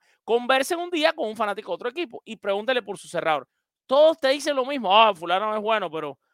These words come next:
pero te pone, me, me asusta". O el otro te dice, "No sirve como cerrador".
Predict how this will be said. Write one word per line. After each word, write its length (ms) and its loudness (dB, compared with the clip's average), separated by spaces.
pero 280 -6
te 120 -6
pone, 200 -4
me, 200 -4
me 120 -6
asusta". 480 -8
O 140 0
el 40 0
otro 160 -6
te 80 -8
dice, 160 -10
"No 160 -4
sirve 320 -6
como 180 -12
cerrador". 320 -14